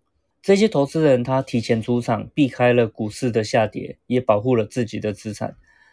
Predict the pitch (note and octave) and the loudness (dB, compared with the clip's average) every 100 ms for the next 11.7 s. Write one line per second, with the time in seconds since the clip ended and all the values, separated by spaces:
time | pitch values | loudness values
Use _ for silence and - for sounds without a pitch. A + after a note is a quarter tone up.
0 | _ E3 D3+ A#2 C3+ C3+ A2 G#2+ A#2+ A#2+ | _ 0 0 2 4 4 2 2 2 2
1 | - A#2 A#2+ A#2 A2 B2+ A2+ - A#2+ G#2 | 0 -2 0 -2 2 4 2 2 -4 -4
2 | G2+ G#2+ - - - - _ _ _ _ | -6 -8 -6 -8 -8 -18 _ _ _ _
3 | - C#3+ - F3+ D3 D3+ - B2 A#2+ A#2+ | -2 0 2 2 2 0 -2 2 4 4
4 | A2+ A2 G#2+ G#2 A2 - _ _ _ - | 0 -6 -6 -6 -10 -18 _ _ _ -2
5 | A#2+ A#2+ B2+ C#3 - A2 A#2 A2+ G2 - | 0 2 4 4 2 0 0 -2 -4 -10
6 | _ _ _ _ - E3+ F3 F3 F3 - | _ _ _ _ 0 2 4 2 2 0
7 | C3+ C#3+ C#3+ D3+ C3+ G#2+ A2 G#2+ G#2 G#2+ | 0 0 0 0 0 2 2 2 0 -4
8 | C#3 C#3+ C3+ A#2 A2 - G#2+ B2+ B2 C3 | 0 2 2 0 -4 -4 -2 -2 0 0
9 | A#2+ A#2+ - A2 A2 A2 G#2 - _ _ | 0 -2 0 0 0 -4 -6 -12 _ _
10 | D3 B2 A2 G2 A#2+ B2 A2 A#2+ A2 G#2 | -4 -2 -4 -2 -2 0 0 -2 -2 -6
11 | G2+ G#2 G#2 G2+ G2+ F#2+ | -6 -4 -4 -2 -2 -6